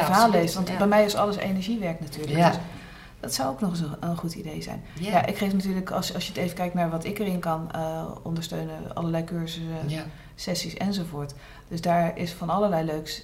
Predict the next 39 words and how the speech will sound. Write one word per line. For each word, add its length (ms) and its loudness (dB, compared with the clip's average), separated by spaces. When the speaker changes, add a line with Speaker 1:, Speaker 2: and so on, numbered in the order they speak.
Speaker 1:
leuks 300 -4
in 120 -6
te 120 -8
doen. 400 -6
Speaker 2:
Hmm. 360 -2
Speaker 1:
En 160 0
verder 540 0
denk 200 0
ik, 300 -12
eh, 120 -8
het, 220 -8
het 180 -12
allerbelangrijkste 1000 0
is 280 -4
o-, 180 -12
ophouden 400 -2
met 160 -4
oordelen 420 -2
over 160 -10
een 60 -8
ander 260 0
en 80 0
over 180 -6
jezelf. 360 -6
Speaker 2:
Hmm. 180 -8
Speaker 1:
Want 140 -2
als 140 -2
je 100 -6
dat 300 2
een 100 -2
beetje 300 0
onder 160 -2
controle 400 -2
kan 120 -2
krijgen, 380 -2
in 60 -2
de 60 -2
zin 220 -2
van, 300 -4